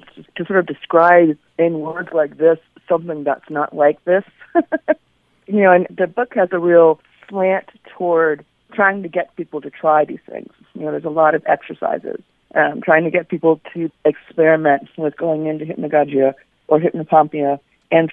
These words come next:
seeing what they find there. Because as much as I can,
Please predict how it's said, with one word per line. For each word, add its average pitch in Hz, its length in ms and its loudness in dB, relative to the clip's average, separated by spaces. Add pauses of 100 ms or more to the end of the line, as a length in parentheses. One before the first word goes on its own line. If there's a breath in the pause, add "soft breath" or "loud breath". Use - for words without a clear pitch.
seeing 160 320 0
what 151 220 2
they 143 220 -2
find 170 360 4
there. 139 300 -8
Because 151 340 0 (340)
as 160 140 2
much 175 280 0
as 156 80 -2 (100)
I 156 140 4
can, 151 460 -4